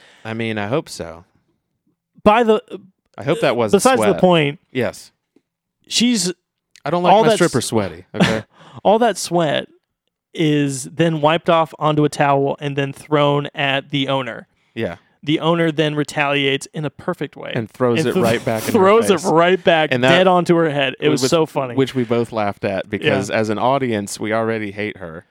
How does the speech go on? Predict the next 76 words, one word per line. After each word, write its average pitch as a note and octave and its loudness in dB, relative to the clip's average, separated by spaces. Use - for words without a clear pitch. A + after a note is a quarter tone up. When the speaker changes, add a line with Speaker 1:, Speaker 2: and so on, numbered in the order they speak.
Speaker 2:
Yeah. D3+ 2
Speaker 1:
And - -2
so G#2+ -2
for G#2+ 0
anybody A2 0
to G#2 -4
throw G#2 -4
shit G2 -8
at - -10
her F#2+ -10
is F#2+ -12
pretty - -4
Speaker 2:
It, - -4
Speaker 1:
fun. F#3+ 2
Speaker 2:
it's E3 -2
pr-, - -2
it G#3 0
was, G3 -4
it - -18
was, - -18
Speaker 1:
It G3 0
was G3 2
a - 0
Speaker 2:
I G3+ 6
Speaker 1:
good A3 4
Speaker 2:
mean, A3 4
Speaker 1:
time. G2+ 0
It - -8
was F3+ 2
a, G#3+ 6
Speaker 2:
it G3+ -2
Speaker 1:
it G#3 4
was G#3 2
a G#3 4
nice G#3 0
moment F3+ 0
of C3 0
levity C3 0
in A#2+ -2
a A#2 0
movie A#2 -2
that A2 -4
is G#2 -6
completely G#2 -10
wild. F#2 -12
Speaker 2:
I G#3+ 0
mean, A#3+ 2
like, A3+ 2
Speaker 1:
Um, F#3+ -4
Speaker 2:
what F#3 4
do A3+ 2
you A#3 2
expect - -2
h-, G#3+ -2
else F3 2
for E3+ 0
him D#3 0
to C#3+ 0
do? C3+ 2
He's C3+ 0
like, C3+ 0
Speaker 1:
Yeah. E2+ -4
Speaker 2:
"I'm C3+ -6
accepting C3 -4
of A#2 -14
this. C3+ -4
I'm C#3+ -2
the C#3 -2
owner C#3 -2
of B2 -10
this C3+ -10
club, C3+ -4
and C3+ -4
Speaker 1:
I C3+ -4
Speaker 2:
I'm, C#3 -10
Speaker 1:
guess C#3+ -2